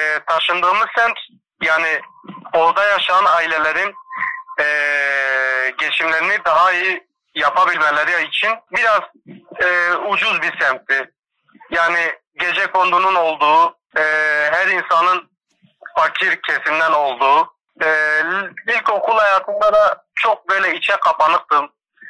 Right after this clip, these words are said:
Sürekli hocalar gelip benimle konuşmaya çalışırdı. E, "Neden derslere katılmıyorsun, neden konuşmuyorsun?" diye. İlkokulu, ilkokul hayatı boyunca, sekiz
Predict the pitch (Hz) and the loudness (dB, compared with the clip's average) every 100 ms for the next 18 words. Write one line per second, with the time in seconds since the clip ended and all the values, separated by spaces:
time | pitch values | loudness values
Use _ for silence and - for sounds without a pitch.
0 | - - 208 190 185 180 175 170 170 175 | -10 -4 -2 -2 0 2 2 2 2 0
1 | 156 160 160 160 160 147 - 143 135 143 | 0 -4 -2 -2 2 0 0 -2 0 0
2 | 139 - 127 123 - 120 120 117 - _ | 0 0 -2 -2 -2 -2 0 -2 -2 _
3 | _ _ - _ _ 143 135 135 131 131 | _ _ -20 _ _ -4 -2 0 0 -2
4 | 127 131 147 151 170 156 - 147 143 - | -2 -2 -2 0 0 -2 -2 0 0 2
5 | 131 139 135 131 127 131 123 _ 143 143 | 0 -2 -2 -2 0 -2 -2 _ -2 2
6 | 151 - 139 139 - 135 131 - 127 120 | 0 0 0 0 -2 -2 -2 -4 -14 -8
7 | 120 113 110 _ _ _ - 226 226 214 | -4 -2 -2 _ _ _ -4 -2 -2 -2
8 | 214 220 220 - 202 226 214 208 226 220 | 0 2 0 -2 -8 -8 -2 2 4 4
9 | 196 185 - 214 220 202 185 180 196 | 2 0 0 0 0 -4 -2 -4 -4